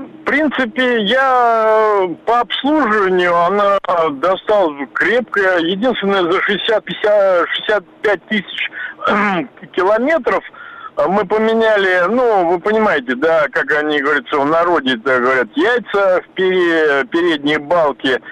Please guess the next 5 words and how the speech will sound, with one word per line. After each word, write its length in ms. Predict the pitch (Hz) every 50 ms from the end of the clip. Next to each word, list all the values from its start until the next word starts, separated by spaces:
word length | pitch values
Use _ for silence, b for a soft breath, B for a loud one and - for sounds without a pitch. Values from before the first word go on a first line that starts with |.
| B B B B B B
это, 840 | - 135 127 110 - 135 131 131 131 131 127 120 120 120 117 113 113 110 113
да, 260 | 131 131 131 120 107 - - B B B B B B -
э, 340 | 117 117 117 113 110 113 117
резинки 800 | 120 139 147 139 143 165 165 147 131 113 - 127 120 120 110 - -
стабилизаторов. 840 | - 143 143 156 165 175 165 151 147 131 113 - - 98 101 95